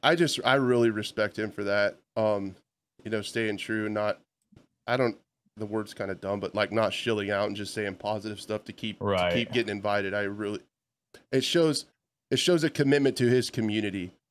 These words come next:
Speaker 1: and his
Speaker 2: Mm-hmm.
Speaker 1: viewers and the people that made his channel grow rather than, than the Dyson E A and stuff. So I, I su-, I just super appreciate, um, how Lossy's treating things and his content and stuff. Uh, but again, they said, he said he asked about season five and they just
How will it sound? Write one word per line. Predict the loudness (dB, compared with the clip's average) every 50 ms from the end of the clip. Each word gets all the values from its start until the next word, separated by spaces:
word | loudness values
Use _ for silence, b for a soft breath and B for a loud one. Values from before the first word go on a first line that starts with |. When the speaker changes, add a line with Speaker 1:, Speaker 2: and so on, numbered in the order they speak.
| _ _
Speaker 1:
and | -2 0 0
his | 0 -2 -4
Speaker 2:
Mm-hmm. | -2 0
Speaker 1:
viewers | 2 4 4 4 4 4 2 0
and | -2 -2 -2
the | -2
people | -2 -4 -6 -6 -4 -4 -2 0
that | 0 0 0
made | -2 -2 -4
his | -4 -4 -4
channel | -4 -2 -2 0 0 -2 -4
grow | -4 -6 -6 -4
rather | -4 -4 -2 -2 -2 -2 -4
than, | -6 -8 -8 -8 -8 -10 -14 _ _ _ _ _ _ _ _
than | -10 -6 -4 -4 -4 -4 -4
the | -6 -6 -8 -8 -10 _ _ _ -10
Dyson | -8 -8 -8 -8 -8 -8 -8
E | -8 -6
A | -6 -6
and | -8 -8
stuff. | -6 -6 -6 -6
So | -4 0 2
I, | 4 4 4 4 4 2
I | 2 2
su-, | 0 -2 -4 -4 0 0
I | 0 2
just | 0 -2 -6 -8 -12 _ _ -12
super | -4 -2 -2 0 0 -2
appreciate, | -6 -6 -6 -8 -8 -6 -6 -6 -4 -4 -6 -8 _ _ _ _ _ _ _ 0
um, | 0 0 2 2
how | 2 2 4 4 2 0 -4 -8 -6
Lossy's | 0 2 2 2 2 0 -6 -8 -8
treating | -8 -8 -8 -8 -8 -6
things | -6 -4 -4 -4 -6 -6
and | -6 -6
his | -6 -6 -6
content | -4 -2 -2 -2 -2 -2 -4 -4
and | -4 -4
stuff. | -4 -2 0 0 0 -2 _ _ _ _ B B B B B
Uh, | B 2 4 4 4
but | 2 2 2 2 2
again, | 2 4 4 4 4
they | 4 2 2
said, | 2 2 2 2 2 0 -4 _ _ _ _ _ _ _ _ -6 -4
he | -2 0
said | 2 4 4 4 6
he | 6 6 6
asked | 6 6 6 4 4 2 -2
about | 0 4 4 4 6 4 2 0
season | -2 -4 -2 0 2 2 0
five | 2 2 4 4 6 4 4 4 2
and | 2 2
they | 2 0
just | 0 -2 -4 -4 -4 -8